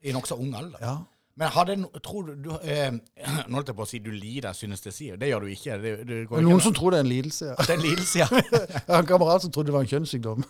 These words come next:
Speaker 2: <laughs>
Speaker 1: Ja, det høres jo litt sånn kjønnssykdomaktig ut, jeg må innrømme det. Men synestesi, det betyr å se, eller å høre,
Speaker 2: Farge.
Speaker 1: eh, høre farge.
Speaker 2: Mm.
Speaker 1: Eh, hva,
Speaker 2: Sånn.
Speaker 1: tror du det har noe å gjøre
Speaker 2: Ja,
Speaker 1: med den
Speaker 2: jeg er helt sikker på det.
Speaker 1: abstrakte
Speaker 2: Jeg er helt sikker på det.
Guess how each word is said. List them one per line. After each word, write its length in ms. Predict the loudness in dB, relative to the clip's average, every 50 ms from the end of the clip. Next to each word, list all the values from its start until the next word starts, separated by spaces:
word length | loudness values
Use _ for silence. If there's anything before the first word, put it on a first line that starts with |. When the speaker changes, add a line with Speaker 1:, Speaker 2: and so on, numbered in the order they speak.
| -2 -2 -2
Speaker 2:
<laughs> 220 | -4 -12 -6 2 4
Speaker 1:
Ja, 80 | 6 6
det 100 | 6 6
høres 240 | 8 8 6 6 6
jo 80 | 4 4 4 4
litt 200 | 4 2 2 2
sånn 200 | 2 2 2 2
kjønnssykdomaktig 1300 | 0 0 0 0 0 0 -2 -2 -2 0 0 0 2 2 2 2 2 2 2 2 2 0 0 -2 0 2 4
ut, 100 | 6 6
jeg 120 | 6 6 4
må 120 | 4 4 4
innrømme 320 | 4 4 4 2 4 2
det. 100 | 2 0 0 -4 -6 -8 -8 _ _ -20 -20 -20 _ _ -8 0
Men 140 | 2 2 2 4
synestesi, 580 | 2 2 2 2 0 -2 -4 -4 -4 -4 -4 -2
det 140 | 0 0 0 0
betyr 460 | -2 -6 -6 -6 -8 -8 -8 -8 -6
å 140 | -4 -2 -2
se, 320 | -2 -4 -4 -4 -2 -2 -2 -2 -4 -6 -6 -6
eller 200 | -6 -4 0 0
å 100 | 0 0 0 -2
høre, 540 | -2 0 2 2 2 2 0 -2 -4 -4 -4 -6 _ _ _ _ _ _ _ -4
Speaker 2:
Farge. 220 | -2 0 2 2
Speaker 1:
eh, 160 | 0 0 -2 -6 -14 _ _ _ 0
høre 240 | 2 2 2 2 0
farge. 300 | -2 -4 -4 -4 -8 -12 -14 _ -2
Speaker 2:
Mm. 180 | 0 0 0 0 -2 -8 -14 _ _ _ _ _ _ _ _ _ _ _ _ _
Speaker 1:
Eh, 240 | 0 2 2 2 2 0 -2 -8
hva, 220 | -8 -4 -2 -2 -2
Speaker 2:
Sånn. 220 | -2 -6 -8 -10 -12
Speaker 1:
tror 200 | -6 -4 -4 -4
du 60 | -2 -2
det 140 | -2 -2 -2
har 280 | -2 -2 -2 -2 -2 -2
noe 200 | -2 -2 -2 -2
å 40 | 0
gjøre 160 | 0 0 2
Speaker 2:
Ja, 80 | 2 2
Speaker 1:
med 120 | 2 0
den 260 | -2 -2 -2 0 2 2
Speaker 2:
jeg 60 | 4 6
er 60 | 4
helt 140 | 4 4 2
sikker 160 | 2 0 0 -2
på 60 | -2
det. 80 | -4 -4
Speaker 1:
abstrakte 240 | -4 -4 -6 0 4
Speaker 2:
Jeg 60 | 4
er 60 | 6
helt 100 | 6 4
sikker 160 | 2 -2 -2 -4
på 80 | -4
det. 120 | -8 -8